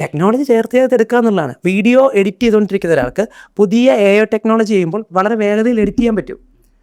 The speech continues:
ചാറ്റ് ജി പി ടി നമ്മുടെ വർക്കിനെ ലിവറേജ് ചെയ്യുക ചെയ്തേ. അപ്പോൾ actually ഇവിടെ എ ഐ മനുഷ്യനെ അല്ല റീപ്ലേസ് ചെയ്യുന്നത്. Human with A I will replace human without എ ഐ ആണ്.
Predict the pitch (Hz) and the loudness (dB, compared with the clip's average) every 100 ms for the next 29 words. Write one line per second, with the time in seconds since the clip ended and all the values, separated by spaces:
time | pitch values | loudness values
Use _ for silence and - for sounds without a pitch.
0 | _ _ - 170 175 202 233 254 254 233 | _ _ -2 0 0 -2 -2 -2 -4 -4
1 | 220 233 185 175 220 240 208 202 247 240 | -4 -4 -8 -6 -4 0 0 2 2 2
2 | 240 185 143 113 _ _ - 185 320 381 | 0 0 0 -2 _ _ 0 2 2 0
3 | - 302 269 208 160 175 220 _ _ - | -2 2 4 4 2 0 -4 _ _ -2
4 | 180 214 220 262 233 196 202 247 226 202 | 4 4 4 2 4 2 2 0 0 0
5 | 208 180 175 175 170 135 120 - _ _ | -2 -2 -4 -6 -4 -10 -10 -18 _ _
6 | _ _ _ - - 196 220 269 262 202 | _ _ _ -20 -2 2 4 4 4 2
7 | - - - 180 185 208 - _ _ - | -2 -8 0 2 4 2 -2 _ _ -8
8 | 160 196 160 160 160 180 - - 180 180 | -2 0 0 -4 -4 -8 -8 -8 -2 2
9 | 190 143 180 - 254 269 - _ - 135 | 2 0 -4 -2 0 0 -2 _ -4 -4
10 | 120 - | -4 -8